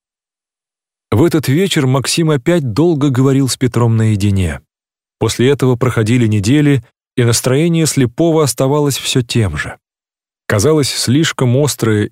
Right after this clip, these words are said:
и эгоистическое сознание личного горя, вносившее в душу пассивность и угнетавшее врожденную энергию, теперь дрогнуло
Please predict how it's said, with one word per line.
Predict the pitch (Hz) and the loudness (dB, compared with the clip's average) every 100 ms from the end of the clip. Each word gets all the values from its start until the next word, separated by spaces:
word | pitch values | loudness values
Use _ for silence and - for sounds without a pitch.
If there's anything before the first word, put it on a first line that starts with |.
| - | -2
и | 110 104 | 0 2
эгоистическое | 104 113 120 - 143 123 - 135 | 2 0 -2 -4 -2 -4 0 0
сознание | 123 120 98 117 131 110 104 | 2 0 0 0 0 0 0
личного | 101 123 - 107 92 | 0 -2 -2 -2 -2
горя, | 87 143 139 95 - _ _ _ _ 104 | 0 0 2 -2 -6 _ _ _ _ -2
вносившее | 107 120 151 139 - 123 117 | 0 2 0 -2 0 0 0
в | 95 | 0
душу | 143 - 120 | 0 0 -4
пассивность | - 113 - - 139 120 113 - - | -2 -4 -2 -2 -2 0 -2 -4 -4
и | 127 | 0
угнетавшее | 123 104 117 131 131 - 120 113 | 0 2 0 0 0 -2 -2 0
врожденную | 110 110 87 127 120 107 104 | 0 -2 0 0 0 0 0
энергию, | 113 156 120 117 110 - _ _ _ _ _ | 0 0 0 0 0 -4 _ _ _ _ _
теперь | - 117 180 | -4 0 0
дрогнуло | 135 127 170 147 143 151 151 | 2 0 0 0 -2 0 -2